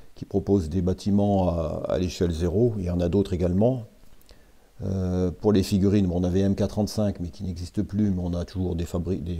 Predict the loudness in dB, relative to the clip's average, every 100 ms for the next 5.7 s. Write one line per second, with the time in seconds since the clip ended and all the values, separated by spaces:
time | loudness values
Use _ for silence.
0 | -8 -10 -6 -4 -4 -2 0 2 2 0
1 | 0 0 0 -2 -6 -6 -6 -4 -4 -4
2 | -4 -6 -6 -2 -2 -2 -4 -4 -4 -4
3 | -4 -6 -8 -8 -8 -4 -4 0 0 -2
4 | -8 -18 -16 -16 -18 -18 -20 -6 2 6
5 | 6 6 4 4 2 4 6